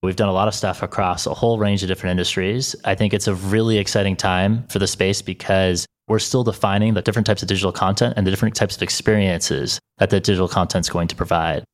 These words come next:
You know, one of the things I talk about a lot, and I refer to N F Ts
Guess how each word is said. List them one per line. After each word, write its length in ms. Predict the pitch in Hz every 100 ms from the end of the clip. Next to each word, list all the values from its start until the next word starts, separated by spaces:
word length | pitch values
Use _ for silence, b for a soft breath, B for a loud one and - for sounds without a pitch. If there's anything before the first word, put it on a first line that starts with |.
| _ _ _ _
You 80 | 110
know, 80 |
one 140 | 101 147
of 80 | 139
the 20 |
things 160 | 127
I 60 | 107
talk 260 | - 101 107
about 200 | 95 92
a 40 |
lot, 480 | 92 95 85 - _
and 180 | 107 98 -
I 140 | 107
refer 340 | 98 104 143 139
to 200 | - 107
N 80 |
F 120 | 104 98
Ts 580 | - 95 92 90 -